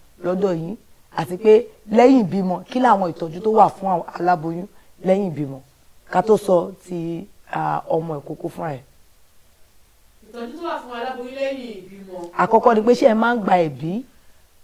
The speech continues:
Speaker 1: aláboyún lọ́dọ̀ yín, àti pé ṣé ìtọ́jú wà fún wọn lẹ́yìn ìbímọ?
Speaker 2: A ní dókítà,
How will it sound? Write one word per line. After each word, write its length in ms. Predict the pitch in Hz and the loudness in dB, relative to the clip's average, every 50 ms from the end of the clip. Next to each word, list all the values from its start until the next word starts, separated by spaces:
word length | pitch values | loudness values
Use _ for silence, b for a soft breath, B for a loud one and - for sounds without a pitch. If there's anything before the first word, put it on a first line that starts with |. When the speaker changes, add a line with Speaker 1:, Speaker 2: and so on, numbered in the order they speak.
| _ _ _ _ - - - - - | _ _ _ _ -20 -20 -20 -12 -6
Speaker 1:
aláboyún 580 | - 175 190 202 202 165 175 175 185 196 196 202 | 0 4 4 4 4 4 2 0 0 -2 -2 -4
lọ́dọ̀ 280 | 208 208 196 202 180 165 | -2 -2 0 0 0 -2
yín, 160 | 170 175 - b b b b - | -4 -8 -12 b b b b -8
àti 180 | - 165 147 202 | -6 -4 -4 -2
pé 120 | 202 - 233 254 | 2 4 4 4
ṣé 140 | 254 - 269 262 | 4 4 2 2
ìtọ́jú 340 | 220 - - 190 175 165 214 220 | 2 0 0 0 0 0 0 0
wà 120 | 220 175 - - - _ _ _ _ _ _ | 0 0 0 -4 -12 _ _ _ _ _ _
fún 420 | - - - 180 185 180 175 185 202 202 _ _ - | -18 -12 -10 -8 -8 -8 -8 -12 -14 -18 _ _ -14
wọn 260 | 175 180 180 175 170 180 | -10 -6 -4 -4 -2 -2
lẹ́yìn 220 | 190 190 190 180 | -2 -2 -2 -4
ìbímọ? 280 | 147 139 143 139 139 147 - - - _ _ - _ _ _ - _ _ - - _ _ _ - _ | -6 -8 -8 -10 -12 -14 -16 -20 -20 _ _ -20 _ _ _ -20 _ _ -20 -20 _ _ _ -20 _
Speaker 2:
A 160 | 247 262 269 | -10 -6 -4
ní 100 | 277 320 320 | -2 -2 0
dókítà, 460 | 311 320 302 302 - - - 277 226 | 2 0 0 0 -2 -6 -6 -6 -6